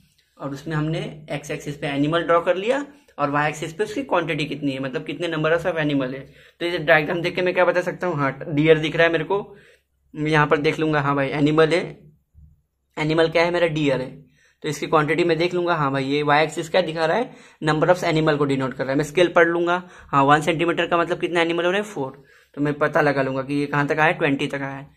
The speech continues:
तो मतलब डियर कितने प्रेजेंट है? ट्वेंटी। टाइगर केवल कितने? चार ही प्रेजेंट है। मंकी कितना प्रेजेंट है? बारह। रैबिट कितना प्रेजेंट है? सिक्सटीन। और ये पीकॉक कितना प्रेजेंट है? एट प्रेजेंट है।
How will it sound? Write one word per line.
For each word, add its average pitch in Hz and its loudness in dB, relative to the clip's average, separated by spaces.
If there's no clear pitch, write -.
तो 147 -8
मतलब 143 -2
डियर 170 4
कितने 170 -2
प्रेजेंट 165 2
है? 214 0
ट्वेंटी। 135 -4
टाइगर 160 4
केवल 170 2
कितने? 165 -6
चार 160 2
ही 160 -2
प्रेजेंट 131 -6
है। 135 -14
मंकी 156 -2
कितना 165 -4
प्रेजेंट 165 -2
है? 190 -2
बारह। 135 -4
रैबिट 151 -2
कितना 160 -4
प्रेजेंट 165 0
है? 180 -4
सिक्सटीन। 143 -6
और 147 -2
ये 160 0
पीकॉक 165 -4
कितना 175 -6
प्रेजेंट 160 -4
है? - -10
एट 143 -6
प्रेजेंट 127 -14
है। 143 -20